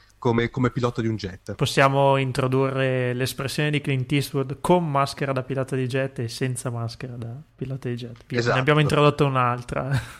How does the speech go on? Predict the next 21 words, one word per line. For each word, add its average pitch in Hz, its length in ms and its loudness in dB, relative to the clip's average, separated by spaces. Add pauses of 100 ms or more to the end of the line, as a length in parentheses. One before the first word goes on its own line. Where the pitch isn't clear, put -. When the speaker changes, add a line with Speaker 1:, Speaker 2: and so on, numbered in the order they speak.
(300)
Speaker 1:
Eh. 110 180 -4
<laughs> - 800 -2 (760)
Da 143 180 2
lì 247 160 6
si - 160 -2
salta, 127 880 2
eh, 110 300 -2
al 120 180 -2
cinquantotto 127 1200 -2
con, 131 500 2
eh, 107 300 2
un 120 240 -4
classico 139 560 -2
B-movie 113 840 -2
che 131 240 0
è 104 40 0
La 107 160 2
vendetta 131 680 2
del 113 160 4
ragno 104 400 0
nero, 98 540 -2